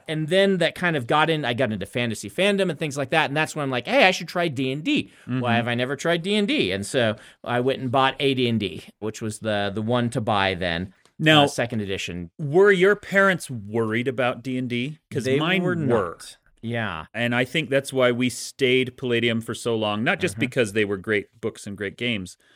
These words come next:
Speaker 2: but also I never got into D and D until I met
Speaker 1: Mm-hmm.
Speaker 2: you in college.
Speaker 1: Okay.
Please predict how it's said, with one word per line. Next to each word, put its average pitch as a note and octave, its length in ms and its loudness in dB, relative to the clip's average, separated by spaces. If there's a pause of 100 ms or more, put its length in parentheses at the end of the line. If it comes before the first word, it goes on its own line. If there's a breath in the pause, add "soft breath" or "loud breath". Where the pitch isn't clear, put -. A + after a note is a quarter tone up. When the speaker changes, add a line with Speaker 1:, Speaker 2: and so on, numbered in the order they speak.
(180 soft breath)
Speaker 2:
but A#2 180 0
also A#2 540 4
I C#3+ 120 4
never E3 360 6
got D3+ 180 6
into B2 180 2
D A2+ 160 2
and A2 100 2
D G#2+ 100 2
until G2 340 -2 (140)
I A2+ 80 -2
met A2+ 180 0
Speaker 1:
Mm-hmm. A2 120 -10
Speaker 2:
you D3 280 0
in A2 100 2
college. G2+ 640 -2
Speaker 1:
Okay. F#2+ 340 -6